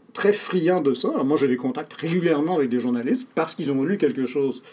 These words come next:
sur l'oreille tendue et ils l'ont vu passer par Twitter. Donc, c'est une façon de, de, de s'alimenter les, les uns les autres.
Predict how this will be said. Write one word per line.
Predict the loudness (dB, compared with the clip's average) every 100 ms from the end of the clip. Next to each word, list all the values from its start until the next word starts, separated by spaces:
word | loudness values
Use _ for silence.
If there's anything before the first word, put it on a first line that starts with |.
| -20 -20 -20 -20 -18 -12
sur | 0 4
l'oreille | 4 2
tendue | 2 0 0 0 2
et | 2 4
ils | 4
l'ont | 4
vu | 4 2
passer | 2 0
par | -2 -2
Twitter. | -2 -2 -6 -14 _ -20 -20 -12
Donc, | -2 -2
c'est | 0 0
une | 0
façon | 2 2 4 2 4
de, |
de, | 2 0
de | 0 0
s'alimenter | 2 2 4 4 4 4 2
les, | 4 4 2 0
les | 0 2 4
uns | 4
les | 4 2
autres. | 0 -2 -4